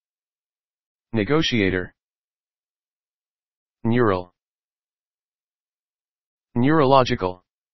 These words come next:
Neuron. Neutrality. Non-human.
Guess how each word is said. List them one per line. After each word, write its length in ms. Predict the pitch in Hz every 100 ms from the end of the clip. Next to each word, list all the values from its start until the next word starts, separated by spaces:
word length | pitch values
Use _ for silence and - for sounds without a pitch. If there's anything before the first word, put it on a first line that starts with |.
| _ _ _ _ _ _ _ _ _ _ _ _ _ _ -
Neuron. 520 | 113 120 98 87 85 85 _ _ _ _ _ _ _ _ _ _ _ _ _ _ _ _ _ _ _ _ -
Neutrality. 720 | 113 107 139 143 110 87 85 _ _ _ _ _ _ _ _ _ _ _ _ _ _ _ _ _ _ _ _
Non-human. 680 | 110 110 123 131 92 87